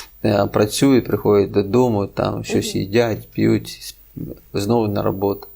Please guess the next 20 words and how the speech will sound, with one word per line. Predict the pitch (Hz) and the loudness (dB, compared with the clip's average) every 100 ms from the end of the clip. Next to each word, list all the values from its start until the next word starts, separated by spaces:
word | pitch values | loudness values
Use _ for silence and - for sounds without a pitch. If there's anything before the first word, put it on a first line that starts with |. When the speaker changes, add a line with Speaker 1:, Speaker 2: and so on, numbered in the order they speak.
| - - - - - | -20 -18 -18 -20 -6
Speaker 1:
А, | 113 113 - | -2 -2 0
а | 113 117 117 | 2 2 0
саме, | - 139 143 139 131 123 113 - | 0 0 0 -2 0 -2 -2 -4
м, | 113 107 | -2 -2
а, | 107 107 107 107 107 107 107 - | -2 -2 -2 0 -2 -2 -4 -6
той, | - 120 113 - - _ - | 2 4 4 0 -10 _ 2
той, | 131 110 80 - - - - - 113 | 4 4 2 -4 -8 -6 -6 -6 -2
е, | 107 - - | -2 -2 2
поступ, | 156 165 - 107 - | 4 4 0 -2 2
який | 101 - 127 | 0 2 0
вже | 107 98 110 | 0 2 2
є | 98 113 101 | 2 2 2
у | - | 0
України, | 98 - - 101 98 98 - - - - - | -8 -6 -2 0 0 -4 -8 -12 -18 -10 0
він, | 160 131 123 - 160 | 4 4 2 0 -4
він, | 135 156 147 139 139 135 131 127 127 127 127 127 - | 0 2 2 0 0 0 -2 -6 -6 -6 -4 -4 -4
знову | 113 110 131 117 | -2 0 0 0
ж | - | 0
таки, | 110 117 110 110 110 - - 113 | 0 2 2 0 -4 -12 -10 -2
е, | 110 110 107 107 | 0 2 2 2